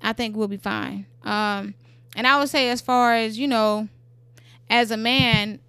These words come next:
you know, if you are talking to your lady, try to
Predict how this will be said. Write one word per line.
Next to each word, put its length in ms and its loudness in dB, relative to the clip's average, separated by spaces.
you 120 -8
know, 340 -4
if 180 -4
you 140 0
are 140 0
talking 420 -2
to 160 -6
your 560 -2
lady, 480 -4
try 520 4
to 500 -2